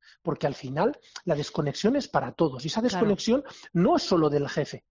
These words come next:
Speaker 1: sino del propio compañero, que lo que tiene que hacer es imponer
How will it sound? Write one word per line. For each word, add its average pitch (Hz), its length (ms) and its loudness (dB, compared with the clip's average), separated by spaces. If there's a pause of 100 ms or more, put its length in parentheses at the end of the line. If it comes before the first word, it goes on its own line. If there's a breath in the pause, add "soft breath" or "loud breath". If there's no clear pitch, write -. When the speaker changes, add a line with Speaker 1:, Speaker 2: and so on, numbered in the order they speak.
Speaker 1:
sino 160 260 2
del 139 180 2
propio 214 300 2
compañero, 156 720 0 (360 loud breath)
que 180 400 0
lo 165 160 0
que 151 120 -4
tiene 196 320 -2
que 175 180 2
hacer 196 440 -2
es 185 260 -2
imponer 151 640 0